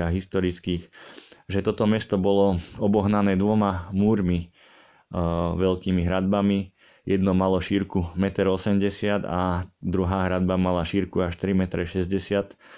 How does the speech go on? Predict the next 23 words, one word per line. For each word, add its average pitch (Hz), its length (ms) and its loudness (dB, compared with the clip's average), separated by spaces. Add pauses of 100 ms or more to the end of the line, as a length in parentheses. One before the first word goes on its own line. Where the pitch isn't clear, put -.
(240)
údajne. 95 640 2 (720)
A 95 160 0
bolo 101 240 6
to 101 80 -2
naozaj 101 400 2
veľmi 117 240 4
dobre 101 320 2
zabezpečené 92 640 0
mesto, 92 400 0
ktoré 92 240 0
bolo 92 400 0 (320)
navyše 101 400 0
na 87 160 0
kopci, 104 560 -4 (480)
takže 95 400 0
naozaj 98 560 2
z, 90 60 -4 (180)
z 85 80 0
vojenského 104 480 0
hľadiska 95 560 0
bolo 87 240 2
veľmi 92 560 0
ťažko 92 560 -2